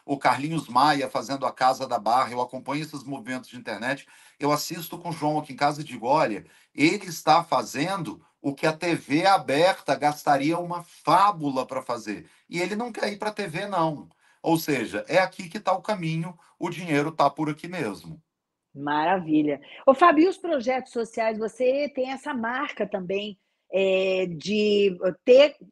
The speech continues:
Speaker 2: é, aliado o seu trabalho na televisão a projetos sociais. E isso era muito bacana. Aliás, a gente chegou até a fazer algumas coisas juntos, tal.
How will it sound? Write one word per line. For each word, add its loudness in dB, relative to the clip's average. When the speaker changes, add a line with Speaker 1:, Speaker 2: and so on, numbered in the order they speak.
Speaker 2:
é, -2
aliado 0
o -8
seu -6
trabalho -2
na -6
televisão -4
a 0
projetos 0
sociais. 0
E -4
isso -6
era -4
muito 4
bacana. 2
Aliás, 2
a -4
gente -6
chegou 0
até 2
a -2
fazer 2
algumas 2
coisas -2
juntos, -8
tal. 4